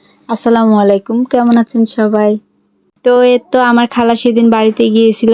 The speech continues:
বাড়িতে যাওয়ার পরে, আহ, দুই সপ্তাহের মতো হবে বাড়িতে ছিল। থাকার পর হচ্ছে গিয়ে ঢাকায় আবার আসছে। তো মিরপুরেই গেছে ডাইরেক্ট। তো যাওয়ার পথে আর কি আমাদেরকে, যে আমাদের জন্য মাছ নিয়ে এসেছে, এগুলো সাগরের মাছ।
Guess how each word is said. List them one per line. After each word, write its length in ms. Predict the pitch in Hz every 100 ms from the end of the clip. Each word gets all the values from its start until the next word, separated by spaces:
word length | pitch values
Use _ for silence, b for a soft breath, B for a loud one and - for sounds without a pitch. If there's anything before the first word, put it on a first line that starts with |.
| 220
বাড়িতে 400 | 214 208 214 214
যাওয়ার 280 | 220 220
পরে, 380 | 220 226 226 220 240 285 B B B B
আহ, 240 | 214 208 208
দুই 180 | 214 214
সপ্তাহের 400 | 220 214 220 220
মতো 240 | 214 220
হবে 220 | 214 208
বাড়িতে 400 | 202 202 202 208 208
ছিল। 460 | - 214 208 220
থাকার 400 | 233 220 202 202
পর 180 | 196 202 202
হচ্ছে 320 | 202 - 208
গিয়ে 160 | 202
ঢাকায় 360 | 196 196 196 196
আবার 200 | 190 202
আসছে। 400 | 202 - - 233 262 262 B B B _
তো 180 | 208 202
মিরপুরেই 540 | 214 233 233 240 220
গেছে 280 | 226 214 226
ডাইরেক্ট। 480 | 208 202 202 240 - - -
তো 60 | 208
যাওয়ার 320 | 214 214 226
পথে 360 | 226 240 233 240
আর 140 | 233 226
কি 120 | 233
আমাদেরকে, 680 | 214 208 202 208 202 214 202
যে 160 | 202 208
আমাদের 320 | 202 202 208
জন্য 160 | 208 208
মাছ 240 | 208 208 -
নিয়ে 140 | 226
এসেছে, 340 | 220 - 196 202
এগুলো 240 | 196 214 202
সাগরের 500 | 226 214 214 220 214
মাছ। 280 | 202 208